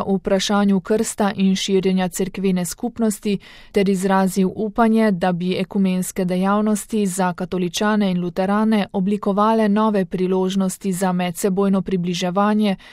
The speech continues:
za rast v pričevanju za evangelij in za prizadevanje, da bi Kristusova luč napolnila vse družbene razsežnosti.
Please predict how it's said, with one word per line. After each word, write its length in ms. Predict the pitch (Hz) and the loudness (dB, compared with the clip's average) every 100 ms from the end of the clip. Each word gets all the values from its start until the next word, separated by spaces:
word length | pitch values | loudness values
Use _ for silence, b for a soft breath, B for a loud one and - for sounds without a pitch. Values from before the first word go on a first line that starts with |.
| B B | B B
za 200 | 185 208 | -4 0
rast 380 | 196 190 196 - | 2 2 0 -2
v 120 | 208 190 | -8 -2
pričevanju 680 | 196 180 190 190 196 196 | -2 0 0 2 2 2
za 200 | 180 190 | 0 0
evangelij 680 | 180 180 185 220 233 226 202 - 208 | 0 0 0 2 2 2 0 -2 -2
in 220 | 190 180 | 0 0
za 220 | 185 180 | 0 -2
prizadevanje, 840 | 175 185 196 190 247 240 240 226 214 | -2 -2 0 0 -2 0 2 2 2
da 200 | 190 180 | 2 0
bi 200 | 180 180 | 0 -2
Kristusova 760 | - 247 233 226 202 190 180 | -2 -4 -4 -6 -2 0 2
luč 320 | 196 214 - 214 | 2 0 -4 -2
napolnila 800 | 214 214 214 208 208 214 202 196 | 0 2 2 2 4 4 2 2
vse 360 | 208 202 240 202 | -2 -2 0 0
družbene 520 | 185 180 175 185 180 | 0 -2 -2 -2 0
razsežnosti. 840 | 180 180 202 180 185 185 - 185 | -2 -2 -2 -2 0 -2 -2 -4